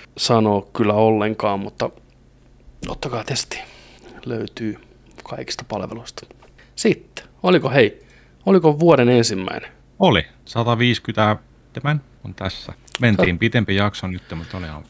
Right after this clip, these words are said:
Speaker 2: meillä vaikka mitä. Onhan
Speaker 1: Kyllä,
Speaker 2: tässä
Speaker 1: tää on
Speaker 2: vaikka,
Speaker 1: hyvä
Speaker 2: vaikka
Speaker 1: olla
Speaker 2: mitä.
Speaker 1: tämmönen tervetuloa Nerdikin pariin ensimmäinen jakso pitkästä aikaa, niin otetaan vähän pitempi, pitempi juttu tällä kertaa, niin se on ihan fine.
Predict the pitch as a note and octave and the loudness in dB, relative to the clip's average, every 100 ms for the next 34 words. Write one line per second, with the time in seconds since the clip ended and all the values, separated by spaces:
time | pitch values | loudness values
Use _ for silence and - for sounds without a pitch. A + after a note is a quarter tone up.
0 | _ - G2 F#2 - G2+ - G#2 F#2+ - | _ -16 -14 -14 -14 -14 -8 -8 -8 -10
1 | - F2+ G#2 B2 A#2+ A2+ - B2+ D3+ D3+ | -16 -8 0 4 6 4 2 2 2 2
2 | B2+ C#3 B2+ A#2 A2 A#2 A2 G#2+ G#2 G#2+ | 2 4 6 4 2 0 2 0 0 -4
3 | - _ - C#3+ - - A#2+ A2+ A2 A#2 | -10 _ -20 -20 -12 0 2 2 0 0
4 | G#2+ G#2+ A2 A2 A2 A2 G#2 G#2+ A2 A2 | 2 2 2 0 0 -2 0 2 2 2
5 | A2 A#2 A2 G#2+ G#2+ G#2 - G#2+ A2+ A2 | 0 0 -2 0 2 0 0 -2 0 0
6 | - A2 G2+ G#2 G2+ G#2 - G2 G2+ G#2+ | 2 2 2 0 -2 -2 0 0 0 -2
7 | A2 G2 F#2+ - - _ _ - B2 A#2+ | -2 -2 -4 -8 -10 _ _ -6 0 2
8 | G#2 G#2 G2+ A2 G2 F#2+ - F#2+ - G2+ | 2 -2 -2 -2 -2 -2 -4 -6 -4 -4
9 | G2+ - _ _ _ - - - - - | -4 -10 _ _ _ -20 -20 -20 -20 -20
10 | _ _ _ _ _ - C3+ A2+ A2+ - | _ _ _ _ _ -6 -2 -2 -4 -6
11 | E2+ - | -8 -10